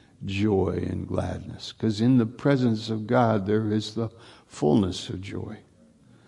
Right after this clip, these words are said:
And in our brothers and sisters, there is joy and gladness. And,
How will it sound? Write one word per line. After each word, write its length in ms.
And 320
in 220
our 220
brothers 600
and 140
sisters, 720
there 220
is 160
joy 580
and 160
gladness. 680
And, 540